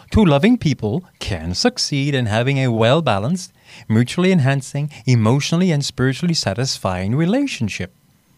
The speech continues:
Now, before you get turned off by my thinking that, that, uh, about that, I am just a fool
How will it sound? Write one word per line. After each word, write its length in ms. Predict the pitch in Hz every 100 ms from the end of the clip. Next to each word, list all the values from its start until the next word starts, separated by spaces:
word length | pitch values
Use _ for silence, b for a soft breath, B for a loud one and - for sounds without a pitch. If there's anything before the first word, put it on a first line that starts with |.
| -
Now, 260 | 104 107 - B
before 300 | B 123 113
you 100 | 135
get 200 | 196 220
turned 260 | 220 226 208
off 180 | 202 190
by 120 | 185
my 160 | 175 170
thinking 520 | - 190 180 180 175 B B
that, 280 | 123 120 - B
that, 160 | - 110
uh, 420 | - 117 117 107
about 280 | 117 107 104
that, 280 | 139 113 123 123
I 140 | 156
am 280 | 180 143 117
just 320 | 117 135 -
a 60 | 123
fool 600 | - 143 156 185 220